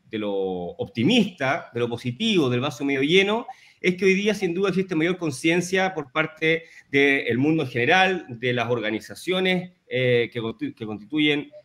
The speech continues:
eh, la sociedad, y en particular de las universidades. Hoy día vemos un,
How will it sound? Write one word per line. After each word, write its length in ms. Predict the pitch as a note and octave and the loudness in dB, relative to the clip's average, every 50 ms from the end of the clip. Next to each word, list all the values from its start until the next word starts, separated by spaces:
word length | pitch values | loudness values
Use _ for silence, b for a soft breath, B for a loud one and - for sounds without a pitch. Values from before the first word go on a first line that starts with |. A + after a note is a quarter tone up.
| _ - | _ -10
eh, 260 | - A2 A2 A2 G#2+ G#2+ | -6 -4 -2 -2 -2 -4
la 100 | G#2+ G#2 | -6 -8
sociedad, 600 | - B2 B2+ - C#3 C#3 D3+ E3 F3+ F#3+ G3 - B B B B | -10 -12 -10 -6 -2 0 2 2 2 2 0 -4 B B B B
y 100 | B E3+ | B 2
en 180 | F3+ F#3+ F#3 F3+ | 4 4 2 2
particular 500 | F#3 F3 - - F#3 E3+ F#3 G#3 A#3+ A#3+ | -2 -4 -4 -4 -4 -2 0 0 0 0
de 80 | A#3+ A#3+ | 0 0
las 140 | A3+ F#3+ | 0 0
universidades. 720 | G3 F#3+ F#3 F3 D#3+ C#3 B2 - F#3 F3+ C3 A2 G2+ F#2+ F#2+ G2 | 0 0 0 0 0 0 -2 -2 0 2 2 2 0 -2 -6 -8
Hoy 120 | A2+ C3+ | -8 -4
día 140 | C#3+ D3+ D#3 | -4 -2 -2
vemos 240 | D#3 D#3 D3+ D3 D3 | 0 0 0 0 0
un, 280 | C#3+ C3+ B2+ B2 - | -2 -4 -6 -8 -10